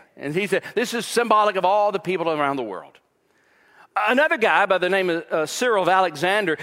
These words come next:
he said, "Well, this represented God and the church." He said, "There's a hundred, that's the fullness of the, the Gentiles, fifty is the remnant of Israel, and three represent the Trinity, therefore the church."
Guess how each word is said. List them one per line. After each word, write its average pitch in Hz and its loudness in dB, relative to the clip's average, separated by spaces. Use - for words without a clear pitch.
he 233 0
said, 240 0
"Well, 220 0
this 285 -2
represented 220 0
God 214 2
and 185 -2
the 185 -2
church." - 0
He 220 -2
said, 202 0
"There's 180 2
a 175 2
hundred, 208 2
that's 190 0
the 180 -4
fullness 185 -2
of 175 2
the, 160 -2
the 170 -2
Gentiles, 170 0
fifty 254 -2
is 226 -6
the 185 -6
remnant 185 0
of 170 -2
Israel, 151 -2
and 202 -6
three 233 0
represent 180 -4
the 180 -8
Trinity, 151 -2
therefore 139 -4
the 131 -10
church." - -10